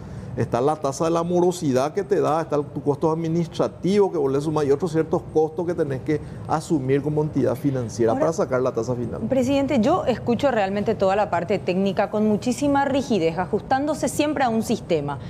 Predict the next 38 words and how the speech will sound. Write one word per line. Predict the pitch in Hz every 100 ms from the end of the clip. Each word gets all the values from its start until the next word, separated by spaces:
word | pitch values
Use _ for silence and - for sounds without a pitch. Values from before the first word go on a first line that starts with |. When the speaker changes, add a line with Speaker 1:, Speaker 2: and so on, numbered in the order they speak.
| - - -
Speaker 2:
pero | 240
estamos | 240 403 -
hablando | 254 226 269
de | 254
una | 226
situación | 226 233 202 180 196
excepcional. | 202 226 202 190 156 151 151 151 - - -
De | 226
hecho, | 233 330
que | 339
también | 277 220 240
se | 277
podrían | 392 254 202 233 320
hacer | 240 254 349
algunas | 277 196 202 214
excepciones | 214 208 - 196 202
y | 214
flexibilizar | 208 226 - 254 240 220 202 196 208
un | 254
poco | 202 202
más | 180 180
el | 180
sistema | 226 185 180 170 185 190 - - - -
para | - 220
que | 220
más | 214 254
gente | - 285 320
pueda | - 240 294
tener | 285 311
una | 415 240
respuesta | 202 156 190 180 196
más | 185 175
rápida. | - 143 135 147 139 143 - - -
¿Es, | - 262
es | 254 285
viable | 269 254 370 294 247
eso? | 285 - 427 - - - - - - - -
Speaker 1:
Y | 147 135 135 131 127 120